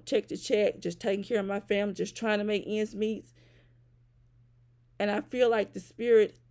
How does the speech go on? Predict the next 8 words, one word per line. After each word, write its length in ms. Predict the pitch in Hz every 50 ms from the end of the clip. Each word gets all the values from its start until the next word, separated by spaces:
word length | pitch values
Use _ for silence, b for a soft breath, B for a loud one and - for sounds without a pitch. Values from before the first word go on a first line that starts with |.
| _ _ - - _ _ _ _ _ -
is 180 | - 190 185 -
saying, 300 | 240 220 214 208 185 180
"That's 240 | 196 202 214 - 226
not, 320 | 220 214 208 208 208 - - _ _ _ _ _ _ _ _ _ _ _ _ _ _ _ _ _ _ _ _ _
that's 200 | - 196 220 -
not 160 | - 254 240 247
it, 220 | 277 277 - 147
guys." 480 | 185 180 180 185 196 240 294 - -